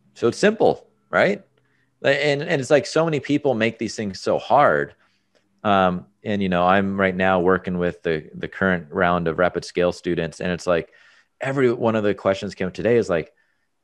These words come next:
yeah, I, I helped them design their entire product suite. And, you know, here's their sort of business model, so to speak. And they were like, "Wow, this is amazing seeing this, blah, blah." She's like, "But I'm getting stuck with all the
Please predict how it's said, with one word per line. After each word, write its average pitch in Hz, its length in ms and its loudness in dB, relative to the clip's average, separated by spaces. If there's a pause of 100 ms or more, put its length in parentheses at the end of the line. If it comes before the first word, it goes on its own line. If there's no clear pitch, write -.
(160)
yeah, 85 120 0
I, 87 240 2
I - 20 4
helped 110 240 2
them 104 120 -4
design 92 480 0
their 87 140 -2
entire 85 440 0
product 87 440 0
suite. 85 440 -4
And, 78 100 -8
you 80 80 -6
know, 71 200 -4
here's 104 380 0
their 98 160 2
sort 92 220 -2
of 82 200 -4 (140)
business 104 400 -2
model, 78 320 0
so 82 200 -6
to 78 80 -4
speak. - 440 -8 (420)
And 90 560 0
they 90 100 0
were 87 80 0
like, 78 180 -4
"Wow, 127 200 -2
this 110 160 -8
is 101 60 -6
amazing 120 520 -2
seeing 120 240 -6
this, 110 100 -4
blah, 113 200 0
blah." 113 180 2
She's - 100 -12
like, 85 200 -4 (200)
"But 104 80 -2
I'm 104 80 -2
getting 151 320 -2
stuck - 440 0
with 107 220 -4
all 120 220 0
the 101 220 -6